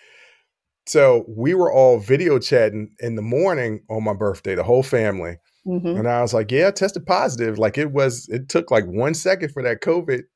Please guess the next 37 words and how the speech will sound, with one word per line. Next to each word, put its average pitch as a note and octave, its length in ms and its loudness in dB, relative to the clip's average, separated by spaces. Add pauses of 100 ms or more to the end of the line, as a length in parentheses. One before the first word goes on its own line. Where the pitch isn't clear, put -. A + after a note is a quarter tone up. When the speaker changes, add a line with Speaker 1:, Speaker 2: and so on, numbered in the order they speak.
(180)
Speaker 1:
to B2 120 -4
just G#2+ 340 -8
pop C#3+ 240 0
up F#3 200 2
there. A2 260 0 (200)
Speaker 2:
Yeah. G3 220 2
Speaker 1:
I G#2 40 -2
was A2+ 120 -4
like, A2 120 0
"I C#3+ 120 0
got C#3 200 0
covid, F3 360 0
covid." A2+ 340 2 (480)
And A#2 140 -4
you A#2+ 80 -2
Speaker 2:
You D3 80 0
Speaker 1:
were - 80 4
Speaker 2:
don't E4 120 6
have - 120 6
Speaker 1:
like, G#3 100 -4
Speaker 2:
to A3 60 -8 (100)
guess G3+ 400 0
when F#3+ 140 -6
you F#3+ 100 -4
take G3 240 -6
that F3 180 -4
test. D3+ 380 -8
You G#3 120 -4
don't A#3+ 100 2
have A3 120 0
to F#3+ 60 -8
guess. E3 300 -6
Speaker 1:
Mm-mm, A2+ 420 0
Speaker 2:
If F#3+ 60 -6
you C#4+ 140 6
have A#3+ 180 4
Speaker 1:
mm-mm. - 80 -10